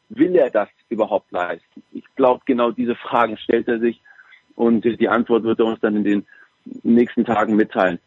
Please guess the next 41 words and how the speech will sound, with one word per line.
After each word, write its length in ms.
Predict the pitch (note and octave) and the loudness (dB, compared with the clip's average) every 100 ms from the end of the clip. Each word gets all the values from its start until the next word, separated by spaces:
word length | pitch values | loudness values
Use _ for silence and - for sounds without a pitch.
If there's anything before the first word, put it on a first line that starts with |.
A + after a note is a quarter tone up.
| _ | _
Dass 140 | A2 A2 | 0 2
mich 160 | B2 | 2
das 120 | B2 - | 0 -2
persönlich 540 | A#2+ A2 D#3 D#3 C#3+ | 0 2 2 2 0
für 120 | C3+ | -2
ihn 240 | B2+ C3 B2 | -2 0 -2
freut, 420 | - B2 A#2+ A#2 | 0 2 2 -2
den 120 | A#2 | -8
Pokal 400 | A2+ - A2+ A2 | -10 -2 0 0
zu 120 | A#2 | -4
gewinnen, 380 | A2 A2 A2 F#2 | -6 -4 -4 -6
ich 220 | G2 - | -8 -8
glaub, 160 | A2+ - | -8 -6
das 160 | A2 | -6
ist 240 | G#2+ G2+ - | -8 -10 -2
unstrittig, 540 | A#2+ A2+ A2+ G2 F#2 | -2 0 -2 -2 0
weil 100 | G#2 | 2
er 100 | G#2 | 2
einfach 200 | A#2 A#2+ | 0 -4
ein 100 | A#2 | -6
feiner 340 | - A#2 A#2 A2+ | -2 0 0 -2
Kerl 300 | A#2+ A2 G#2 | 0 -2 -2
ist 180 | - - | -8 -10
und, 220 | G2+ G2 _ _ _ _ - | -10 -10 _ _ _ _ -8
ähm, 320 | G#2 G#2 F#2 - - - _ - - | -4 -2 -4 -10 -16 -18 _ -20 -2
nach 240 | C3 A#2+ | 0 2
all 200 | A2+ C3 | 2 2
den 160 | C#3 C3+ | 2 -2
Erfahrungen, 560 | B2+ B2+ A#2 C3 A#2+ | -2 0 0 0 -4
die 120 | A2+ A#2+ | -2 -2
er 60 | |
gemacht 360 | A2+ A2+ G2 - | -2 -4 -6 -6
hat 160 | G2+ | -6
in 80 | G#2 | -6
den 100 | G#2 | -8
Vorjahren, 420 | - G#2+ G#2 G2+ | -4 -2 0 0
wo 80 | G2+ | -2
er 60 | G#2+ | -4
viel 220 | - D3+ | -2 0
verloren 460 | D3 A#2+ A#2 A2 G2+ | 0 0 2 0 -4
hat, 140 | F#2+ | -10